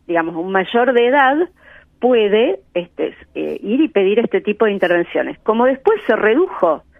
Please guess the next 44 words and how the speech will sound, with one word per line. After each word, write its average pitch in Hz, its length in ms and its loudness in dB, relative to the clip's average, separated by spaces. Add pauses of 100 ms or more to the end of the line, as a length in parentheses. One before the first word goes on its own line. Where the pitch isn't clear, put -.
(320)
la 170 120 -2
mayoría 196 500 0
de 226 140 2
edad 220 380 2
a 170 160 2
dieciséis 175 840 -2
años, 196 440 0 (720)
entonces 247 420 0
ellos 269 220 2
en 233 100 -2
función 277 380 -2
de 294 80 2
eso 294 220 -2
dicen, 302 380 0 (260)
"A - 100 0
partir 196 360 0
de 285 60 4
los 277 100 2
dieciséis 262 640 -2
te 208 100 0
lo 185 120 0
podés 190 280 -2
hacer". 160 380 -4 (380)
Pero 240 260 0 (160)
vamos 494 240 0
a 269 100 0
suponer, 233 500 0 (280)
ya 294 120 2
la 349 120 2
ley 269 180 2
es - 140 -4
una 180 160 0
barbaridad, 151 580 0 (220)
y 196 80 -2
en 190 140 -2
su 233 100 0
momento 254 420 2
hubo 240 220 2
debate, 175 600 0 (500)
hubo 202 180 0
un 202 120 -4
poco 254 400 -2
de 170 140 2
debate, 165 640 -2